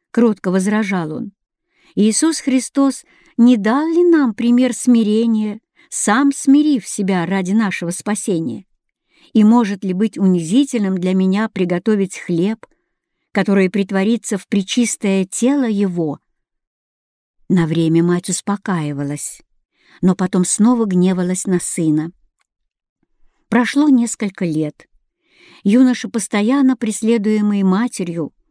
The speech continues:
оставил Курск и стал жить в другом городе у священника, занимаясь печеньем просфор. Но мать воротила его. Начальник города, зная о нём,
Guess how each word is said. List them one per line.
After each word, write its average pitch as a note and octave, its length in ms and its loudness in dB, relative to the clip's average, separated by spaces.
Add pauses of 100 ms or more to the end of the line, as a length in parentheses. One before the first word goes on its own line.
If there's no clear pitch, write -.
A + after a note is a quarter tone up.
(120)
оставил F#3 520 -2
Курск - 540 -6 (500)
и - 60 -4
стал F#3 320 0
жить F#3+ 260 -2
в F3 80 -6
другом G#3+ 460 2
городе D#3 340 -4
у D#3+ 60 -4
священника, G3 800 -4 (460)
занимаясь G#3+ 640 2
печеньем F#3+ 580 0
просфор. G3 640 -4 (880)
Но C#4 220 6
мать D4+ 320 4
воротила A#3+ 600 -2
его. D#3 420 -2 (800)
Начальник A#3 540 2
города, G3+ 420 0
зная F3+ 460 -2
о E3 60 2
нём, D#3+ 320 0